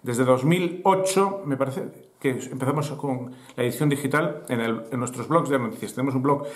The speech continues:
para cada sección, provincia, comarca, local, el, el que visteis es el de local, eh, sin publicidad, sin medios, eh, con una pequeña cámara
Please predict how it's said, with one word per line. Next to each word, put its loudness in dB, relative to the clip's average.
para 4
cada 0
sección, 0
provincia, 4
comarca, 2
local, 4
el, -6
el -2
que -2
visteis -2
es 0
el -2
de -8
local, 4
eh, -4
sin 4
publicidad, 6
sin 2
medios, 2
eh, -10
con 6
una 2
pequeña 0
cámara 0